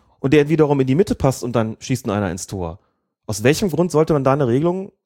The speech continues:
einführen, die besagt, dass ein Freistoß in Tornähe, und wie viel sind das denn dann? Sechzehn, achtzehn, zweiundzwanzig Meter? Dass ein Freistoß unbedingt freizugeben ist. Das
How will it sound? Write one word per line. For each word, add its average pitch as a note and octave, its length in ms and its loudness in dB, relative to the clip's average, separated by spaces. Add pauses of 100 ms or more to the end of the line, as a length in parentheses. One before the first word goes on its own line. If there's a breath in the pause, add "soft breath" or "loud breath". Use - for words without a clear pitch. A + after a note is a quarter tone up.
einführen, F#3+ 640 -2 (1600)
die C#3+ 60 2
besagt, B2+ 420 2
dass - 180 -2
ein B2 280 0 (120)
Freistoß D3+ 500 0
in B2 140 -4
Tornähe, E3 600 2
und C3+ 140 -2
wie C3 60 0
viel B2 160 2
sind B2+ 160 0
das E3 140 2
denn E3+ 120 0
dann? F#3+ 300 0 (100)
Sechzehn, - 400 -2
achtzehn, - 260 -4
zweiundzwanzig E3+ 520 -2
Meter? F3 300 -2 (1300 soft breath)
Dass G2+ 220 -10
ein G2+ 100 -6
Freistoß G#2 380 -6
unbedingt D3 260 -6
freizugeben A2+ 500 -6
ist. - 260 -14
Das - 420 -2